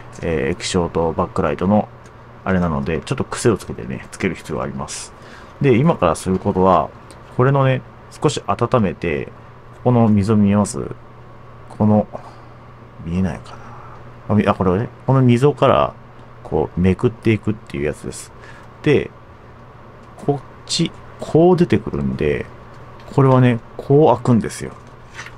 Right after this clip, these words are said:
こうスイッチを上に、<laughs> えっとね、だから、め-、えっと、す-、ゲームスロット側にこう、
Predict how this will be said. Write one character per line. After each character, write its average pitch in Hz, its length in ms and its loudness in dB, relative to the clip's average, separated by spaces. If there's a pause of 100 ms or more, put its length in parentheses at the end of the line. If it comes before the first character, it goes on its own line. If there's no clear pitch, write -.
(160)
こ 127 200 4
う 117 40 -2
ス - 220 -2
イ 151 40 2
ッ 156 60 -8 (160)
チ 98 160 -2
を 87 120 2
上 95 160 2
に、 92 60 -2 (600)
<laughs> - 800 -10
え - 60 -8
っ - 20 -14
と - 80 -2
ね、 78 160 -4
だ - 80 -2
か - 80 -4
ら、 80 140 0
め-、 101 180 0
え 123 60 4
っ - 40 -10 (220)
と、 90 140 -4
す-、 - 520 -10 (260)
ゲ 170 180 6
ー - 20 6
ム 185 80 6
ス - 160 -2
ロ 170 100 4
ッ - 40 2
ト 160 240 0
側 147 240 4
に 143 100 -2
こ 131 200 0
う、 123 100 0